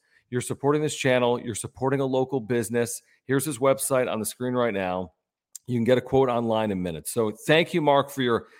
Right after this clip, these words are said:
continued support of this channel. I know he's so pumped for the twenty twenty-three season. We just did sushi with Mark,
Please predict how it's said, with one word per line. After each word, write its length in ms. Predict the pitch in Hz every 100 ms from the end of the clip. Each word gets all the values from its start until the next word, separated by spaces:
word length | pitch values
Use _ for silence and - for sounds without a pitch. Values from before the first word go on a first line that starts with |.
| - _ _
continued 480 | - 139 170 175 170
support 360 | - - 147 135
of 140 | 123
this 120 | 113
channel. 280 | - 131 127
I 60 | 120
know 100 | 113
he's 120 | 104
so 140 | 139
pumped 300 | 135 131 127
for 80 | 113
the 60 | 113
twenty 280 | - 120
twenty-three 420 | 110 117 107 110 98
season. 440 | - 139 135 131
We 80 | 110
just 160 | 127
did 140 | 113 -
sushi 540 | - 143 147 - 139
with 160 | 131 131
Mark, 300 | 127 127